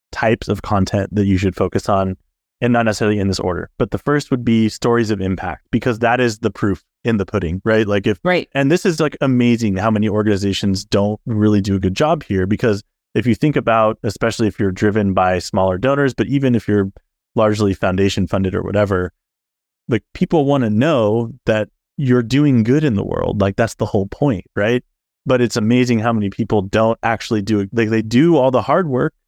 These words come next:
Speaker 1: like, doing the good work, figuring out what the problems are, actually helping people, but then they don't tell anyone that that's happening. And so, and i-, including their donors, or if they do, they're not doing it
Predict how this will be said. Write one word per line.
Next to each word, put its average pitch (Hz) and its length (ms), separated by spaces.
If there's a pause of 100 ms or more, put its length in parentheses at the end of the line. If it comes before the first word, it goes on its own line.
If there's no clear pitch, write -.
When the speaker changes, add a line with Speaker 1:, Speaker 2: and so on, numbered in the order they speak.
(100)
Speaker 1:
like, 98 220
doing 170 300
the 113 80
good 113 160
work, 107 280
figuring 127 280
out 113 80
what 107 100
the - 60
problems 117 360
are, 110 140
actually 104 320
helping 117 340
people, 104 380 (400)
but 110 140
then 107 340
they 101 80
don't 101 340
tell - 200
anyone 95 300
that 87 120
that's - 220
happening. - 580
And 110 180
so, 107 320 (440)
and 123 200
i-, 135 140
including 135 520
their 101 120
donors, 87 420
or 120 180
if 127 240
they 107 100
do, 127 320
they're 107 100
not 107 180
doing 107 220
it 101 120